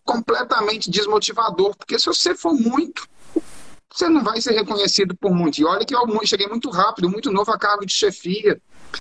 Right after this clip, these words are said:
de grandes setores, e tu-, de, de repente me via sempre barrado em novos projetos por uma estrutura política administrativa.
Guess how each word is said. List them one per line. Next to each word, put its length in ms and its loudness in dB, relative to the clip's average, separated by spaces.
de 120 -6
grandes 380 0
setores, 600 0
e 60 0
tu-, 180 0
de, 360 0
de 500 -4
repente 540 0
me 160 -2
via 240 2
sempre 340 0
barrado 480 0
em 80 -2
novos 300 0
projetos 720 0
por 200 2
uma 160 0
estrutura 600 0
política 480 0
administrativa. 840 0